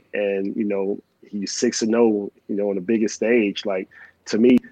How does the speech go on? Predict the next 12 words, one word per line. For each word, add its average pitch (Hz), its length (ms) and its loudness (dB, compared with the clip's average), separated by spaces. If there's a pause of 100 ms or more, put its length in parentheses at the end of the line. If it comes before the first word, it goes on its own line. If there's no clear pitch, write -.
that's 104 400 -2
impressive. 101 580 -6 (600)
That's 101 200 2
impressive. 95 500 -4
And 95 140 -4
just, 113 280 2 (200)
like 107 140 0
I 107 40 0
said, 110 160 -2
even 113 280 2
different 117 320 2
eras, 123 400 6